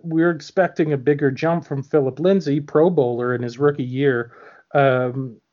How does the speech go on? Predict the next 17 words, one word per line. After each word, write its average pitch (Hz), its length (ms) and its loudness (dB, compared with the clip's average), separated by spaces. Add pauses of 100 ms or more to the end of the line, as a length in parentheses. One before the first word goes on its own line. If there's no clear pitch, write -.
(100)
so 185 420 4
it, 170 340 0
they've 185 300 2
got 165 140 2
a 143 60 2
lot 123 260 0
of 110 100 -6
work 107 300 -8
to 113 80 -10
do. 110 320 -6
I 143 80 2
don't 147 180 2
know 131 80 -2
what 135 220 -4
the 120 160 -8
answer 143 400 -2
is. 165 200 -2